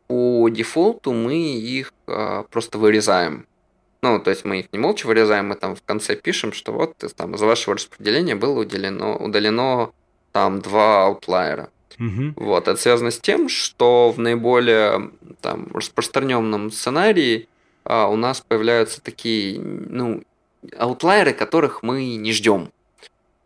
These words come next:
Speaker 1: А, например, там у нас делается какие-нибудь там И О операции, и у нас там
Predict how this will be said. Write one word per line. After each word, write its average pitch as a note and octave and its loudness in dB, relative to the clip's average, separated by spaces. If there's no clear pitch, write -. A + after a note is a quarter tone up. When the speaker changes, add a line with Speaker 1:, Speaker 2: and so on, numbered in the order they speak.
Speaker 1:
А, - -4
например, G#2+ -2
там G2+ -4
у G2+ -4
нас G2+ -8
делается G#2 2
какие-нибудь G2 -8
там G2 -4
И G#2 2
О G2+ 6
операции, C#3 0
и A#2+ -8
у G#2+ -6
нас G#2 -6
там G2 -12